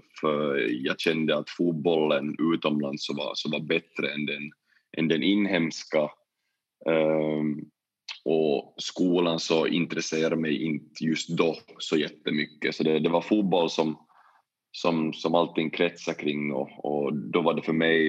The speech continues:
eh, just en, en dröm om att, att komma utomlands och,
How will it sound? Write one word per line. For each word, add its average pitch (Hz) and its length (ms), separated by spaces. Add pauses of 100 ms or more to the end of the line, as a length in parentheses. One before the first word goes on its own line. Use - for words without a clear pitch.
(460)
eh, 71 380 (600)
just - 200
en, 67 160
en 76 180
dröm 82 300
om 73 160
att, - 220
att - 180
komma 76 420
utomlands 73 600
och, 64 140